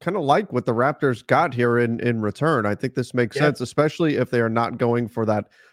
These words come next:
Speaker 1: full, "We're gonna tear it down." This is, this is probably your best case scenario. If you're choosing the path, "Hey, we don't just want draft capital, we want pieces that can help us win." Uh, these are guys that I think can help you do that. Uh, let's jump over to the Knicks side, though.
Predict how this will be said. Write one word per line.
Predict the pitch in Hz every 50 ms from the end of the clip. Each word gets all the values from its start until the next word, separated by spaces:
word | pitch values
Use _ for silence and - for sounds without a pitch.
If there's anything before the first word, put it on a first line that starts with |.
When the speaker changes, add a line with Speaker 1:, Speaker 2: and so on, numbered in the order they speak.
| _ _
Speaker 1:
full, | _ - - 147 139 139 143 135
"We're | 131 139 127
gonna | 117 120 110 110
tear | 107 - 131 135 127 120
it | 117 -
down." | - 123 135 135 123 113 113
This | 123 143 135 -
is, | 160 127 123 - _ _ _ _ _ _ -
this | 143 139 - 143
is | 123 -
probably | _ _ - 170 170 175 160 180 165 143 160 165 147
your | 139 131
best | 110 135 135 120 -
case | - 127 127 117 -
scenario. | - 117 113 110 107
If | 104 -
you're | 123 117
choosing | - - 170 175 147 156 165 156
the | 139
path, | - 143 135 127 123 -
"Hey, | 135 127 120
we | 110 113
don't | 104 - 120 120 98 -
just | 127 117 -
want | 117 113 113 107
draft | - 110 107 107 104 -
capital, | - 113 107 - - 120 107
we | 107 120
want | 110 107 107 110 120 - - _ _ _ _ _
pieces | - 131 123 - - 127 101 -
that | 117 113 -
can | 110 104
help | 113 117 104 -
us | 117 - -
win." | 117 117 117 120 120 - - _ _ _ _ _
Uh, | 113 120 113 113 110 92 - _
these | 127 135 147 147
are | 175
guys | - 156 147 160 147 -
that | 151 139
I | 139
think | 135 - 135 120
can | - 120
help | 120 117 113 -
you | 117
do | 98 123 123 107
that. | 107 - - -
Uh, | 123 127 131 127 127 120 -
let's | 151 170 175 -
jump | 247 247 - -
over | 240 233 220
to | 208
the | 165 151
Knicks | 131 135 147 - - -
side, | - 113 110 110 98
though. | 98 110 107 104 101